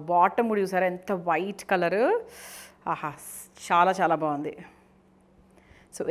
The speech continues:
ఎయిట్ సిక్స్టీకి చాలా బ్యూటిఫుల్, మంచి సెట్ అని చెప్పొచ్చు. ఇదైతే ఎంత మంచి అబ్జార్బెంట్ అంటే, మనకి సన్‌లో మనకి స్వెట్టింగ్ వచ్చినా కూడా చాలా ఈజీగా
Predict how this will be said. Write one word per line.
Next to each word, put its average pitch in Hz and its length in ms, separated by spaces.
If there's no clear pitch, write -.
ఎయిట్ 226 260
సిక్స్టీకి 233 500
చాలా 208 300
బ్యూటిఫుల్, 208 400
మంచి 214 360
సెట్ 190 200
అని 190 120
చెప్పొచ్చు. - 360
ఇదైతే 208 260
ఎంత 226 260
మంచి 226 200
అబ్జార్బెంట్ 208 560
అంటే, 190 240
మనకి 214 280
సన్‌లో 220 560
మనకి 202 240
స్వెట్టింగ్ 220 400
వచ్చినా 208 300
కూడా 220 120
చాలా 180 280
ఈజీగా 196 320